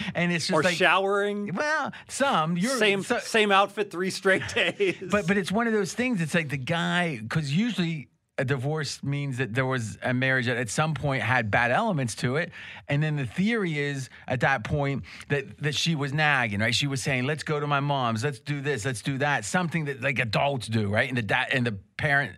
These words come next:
Speaker 1: or not the parent, the guy doesn't wanna be an adult. And then he's not an adult. In a weird way, I'm the wife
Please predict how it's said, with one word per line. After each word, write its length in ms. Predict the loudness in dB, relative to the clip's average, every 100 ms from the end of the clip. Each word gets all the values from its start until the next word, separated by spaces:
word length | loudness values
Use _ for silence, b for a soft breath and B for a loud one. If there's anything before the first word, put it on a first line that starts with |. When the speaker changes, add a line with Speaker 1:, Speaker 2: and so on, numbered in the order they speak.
| -4
Speaker 1:
or 100 | 0
not 160 | 0 0
the 60 |
parent, 220 | -2 -2
the 60 | -2
guy 520 | -4 -4 -2 0 2
doesn't 320 | 2 0 0
wanna 240 | -2 0 0
be 160 | 0
an 60 | 0
adult. 560 | 0 0 2 0 -2 B B B B B
And 140 | -2 2
then 80 |
he's 160 | 2 2
not 320 | 2 4 4
an 160 | 4 2
adult. 320 | 2 0 -2 B B B B -4
In 120 | -2
a 60 | -2
weird 480 | -4 -4 -2 -2
way, 280 | 0 0 0
I'm 640 | 0 0 2 2 0 -2 -6 _ _ _ _
the 120 | -2
wife 680 | 0 2 2 2 0 -6 -12